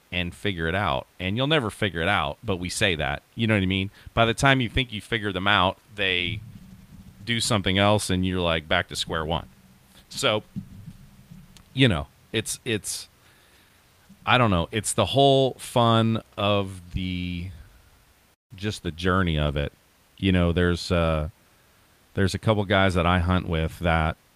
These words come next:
um, uh, one, one gentleman's in his eighties, and he's literally been hunting.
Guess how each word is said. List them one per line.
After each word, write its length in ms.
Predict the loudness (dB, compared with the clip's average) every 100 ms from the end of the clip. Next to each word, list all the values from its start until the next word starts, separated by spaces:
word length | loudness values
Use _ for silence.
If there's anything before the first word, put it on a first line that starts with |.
| -10
um, 480 | -6 -6 -6 -10 -14 -18 -20 _ _ _ _ _ _ _
uh, 240 | -12 -10 -10 -14 _ _
one, 460 | -4 2 4 2 0 -4
one 260 | 0 2
gentleman's 640 | 4 4 4 2 2 0 -6
in 140 | -2 0
his 260 | 2 0 -4
eighties, 600 | -4 -2 -2 -6 -10 -16 -20 _ _ _ -10
and 420 | -4 0 0 0
he's 320 | 0 0 0 2
literally 440 | 4 6 4 2
been 260 | 0 -2 -2
hunting. 500 | -2 0 0 -2